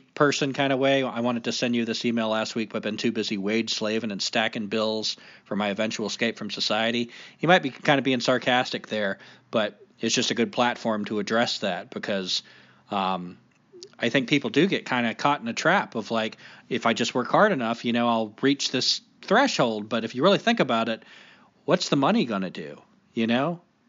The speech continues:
I mean, even us, it's like we keep, uh,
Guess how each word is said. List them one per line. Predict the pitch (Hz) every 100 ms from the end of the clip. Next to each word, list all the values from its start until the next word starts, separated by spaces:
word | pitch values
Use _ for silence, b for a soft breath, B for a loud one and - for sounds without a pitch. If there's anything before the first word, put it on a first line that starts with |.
| _
I | 127
mean, | 139 147
even | 151 160
us, | 147 165 -
it's | 120 -
like | 117 113 - B B B -
we | 135
keep, | 143 160 139 - - -
uh, | 113 107 104 101